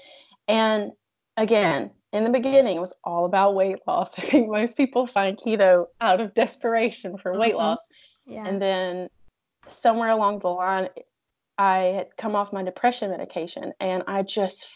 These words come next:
Speaker 1: felt amazing. I felt so good. And doing a lot of, I did a lot of research and looking into before I decided, "Hey, let's throw my kids into it." And obviously,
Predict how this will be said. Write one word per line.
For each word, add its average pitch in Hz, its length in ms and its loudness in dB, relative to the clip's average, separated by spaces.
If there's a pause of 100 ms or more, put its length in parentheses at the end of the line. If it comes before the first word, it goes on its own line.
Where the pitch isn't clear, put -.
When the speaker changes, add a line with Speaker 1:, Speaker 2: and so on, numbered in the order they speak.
(140)
Speaker 1:
felt 208 460 2 (160)
amazing. 190 580 0
I 175 80 -6
felt 196 260 2
so 208 280 4
good. 196 380 6 (840)
And 190 500 -2
doing 208 240 -2
a 208 80 0
lot 196 220 2
of, 233 180 -2
I 339 80 0
did 440 140 0
a 403 80 2
lot 294 160 4
of 233 100 0
research 226 480 -2
and 196 140 -2
looking 202 260 -2
into 190 640 -2
before 190 300 2
I 175 100 4
decided, 180 400 0
"Hey, 196 300 4 (100)
let's 220 220 -4
throw 262 140 6
my 208 120 0
kids 226 320 -2
into 180 260 -6
it." 175 60 -4
And 180 160 -8
obviously, 202 640 -2